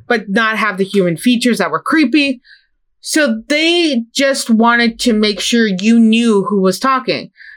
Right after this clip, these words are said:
That's what. It's kinda more lazy than anything, because they wanted the human face on there and be like,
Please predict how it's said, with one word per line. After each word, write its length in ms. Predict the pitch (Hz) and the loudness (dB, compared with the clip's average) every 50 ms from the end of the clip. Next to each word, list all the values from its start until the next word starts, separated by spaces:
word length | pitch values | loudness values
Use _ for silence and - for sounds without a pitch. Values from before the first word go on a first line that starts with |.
| _ _ _ _ | _ _ _ _
That's 320 | _ 339 339 330 - - - | _ 0 0 0 -2 -2 -2
what. 220 | 214 175 160 - | 0 0 0 0
It's 160 | 185 240 233 | -2 -2 -2
kinda 300 | - - 311 359 349 349 311 | -2 -2 -2 0 2 2 2
more 220 | 262 277 262 247 | 4 4 2 2
lazy 640 | 233 208 208 214 220 240 233 220 185 185 185 170 160 - | 2 2 2 2 2 2 2 0 0 0 -4 -4 -4 -2
than 140 | 190 175 175 - | -4 -4 -2 -2
anything, 580 | 220 233 214 208 196 185 - 170 135 104 - - - - - _ _ _ | -2 0 0 0 -2 0 -2 -4 -4 -4 -8 -14 -20 -20 -20 _ _ _
because 220 | - 226 233 254 226 | -2 0 2 2 2
they 100 | 254 254 | 2 2
wanted 440 | 240 277 285 294 302 311 247 226 | 2 2 2 2 2 2 2 2
the 120 | 214 247 233 | 2 0 0
human 420 | 226 233 - 254 269 262 269 247 233 | 0 0 2 2 4 4 2 2 0
face 280 | 240 254 220 226 226 | 0 0 0 0 0
on 140 | 240 233 226 | 0 0 0
there 80 | 220 208 | 0 0
and 100 | 190 190 | 0 0
be 60 | 208 | 0
like, 220 | 214 202 190 190 | 0 -2 -4 -6